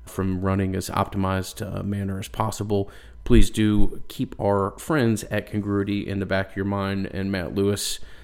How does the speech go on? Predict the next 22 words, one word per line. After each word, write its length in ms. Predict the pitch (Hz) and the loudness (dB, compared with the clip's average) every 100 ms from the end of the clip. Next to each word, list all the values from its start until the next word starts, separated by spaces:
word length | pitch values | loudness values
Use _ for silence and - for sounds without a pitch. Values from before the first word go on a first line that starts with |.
| - - | -18 -8
uh, 260 | 98 95 98 | -4 -2 -2
as 180 | 104 98 | -2 -2
always, 420 | 107 101 98 95 | 0 2 2 0
is 120 | 95 | -4
someone 320 | - 98 95 95 | -2 -2 0 -2
that 100 | 95 | -2
I'm 140 | 95 | -2
more 200 | 95 98 | -2 -2
than 120 | 92 | -4
happy 400 | 92 98 - 98 | -6 -8 -8 -8
to 200 | - - | -8 -6
introduce 480 | 101 101 95 113 - | -6 -4 -2 0 0
you 80 | 98 | -4
to, 320 | - 107 101 - - - - | 0 2 2 -4 -18 -16 -4
uh, 160 | 101 - | -2 0
if 200 | 98 107 | -2 0
you 100 | 101 | 4
would 160 | 95 | 6
prefer 420 | - - 98 98 - | 6 4 2 -2 -2
a 120 | 98 | -4
third-party 920 | - 95 92 - - - 90 85 - | -4 -4 -4 -6 4 8 8 6 -6
introduction. 880 | - 92 - - 95 95 - - - | -12 -12 -12 -8 -8 -8 -8 -12 -16